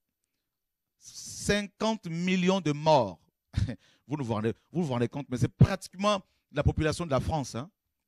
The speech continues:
C'est pratiquement la population de la France. Cinquante millions de morts. Qui sont, mes amis, euh,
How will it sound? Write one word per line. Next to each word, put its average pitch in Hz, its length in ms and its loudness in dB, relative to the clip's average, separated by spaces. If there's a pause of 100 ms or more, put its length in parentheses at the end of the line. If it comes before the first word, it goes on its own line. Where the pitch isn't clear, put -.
(120)
C'est 139 180 -4 (140)
pratiquement 175 600 2
la 160 100 -6
population 131 320 -2
de 120 40 -6
la 110 60 0
France. - 400 -10 (180)
Cinquante 170 640 -8
millions 143 600 -6
de 110 160 -6
morts. 104 420 0 (2250)
Qui 175 140 -6
sont, - 340 0 (260)
mes - 180 -2
amis, 160 280 0
euh, 117 220 2